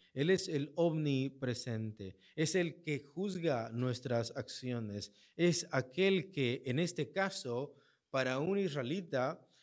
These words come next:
es aquel que lo sacó de tierra de Egipto, de casa de servidumbre,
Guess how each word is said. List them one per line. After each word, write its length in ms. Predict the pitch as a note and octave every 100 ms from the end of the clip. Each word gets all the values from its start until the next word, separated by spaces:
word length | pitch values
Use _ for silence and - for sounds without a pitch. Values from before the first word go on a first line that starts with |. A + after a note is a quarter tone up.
| -
es 180 | D#3+ E3
aquel 560 | D#3+ - F3+ F#3 E3
que 160 | - D#3
lo 160 | C#3+ C#3
sacó 800 | D3 C#3 - - G3 F3 - _ _ _ _ _ _
de 160 | - C#3+
tierra 680 | C#3+ D3+ E3+ E3+ D#3+ D3+ D3
de 580 | C3 C3+ B2+ B2+ - -
Egipto, 680 | C3 - D3+ C#3+ D3+ B2 A2+
de 180 | A#2
casa 400 | - D3+ D3+ -
de 100 | C3
servidumbre, 840 | B2 C3 A2 A2 C3+ D3+ C#3 A#2